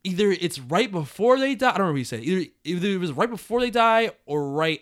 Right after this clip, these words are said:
after they die, there's a flashback, or, or you, no, no, no, it's before they die.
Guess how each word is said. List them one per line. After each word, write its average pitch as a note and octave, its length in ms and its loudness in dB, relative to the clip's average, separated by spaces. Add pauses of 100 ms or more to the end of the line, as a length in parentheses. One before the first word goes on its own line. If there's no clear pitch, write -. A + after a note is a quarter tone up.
after C#3+ 360 -2
they A#2 140 -6
die, G#2+ 520 -8 (460)
there's D3+ 160 -2
a C3+ 60 -6
flashback, C3+ 920 -2 (480)
or, C3+ 500 -2
or D3+ 160 0
you, D3 160 -6 (160)
no, C4 80 8
no, C4 100 6
no, C#3+ 200 0
it's D#3+ 80 -10
before F#3+ 260 0
they D3+ 80 0
die. A2 320 -8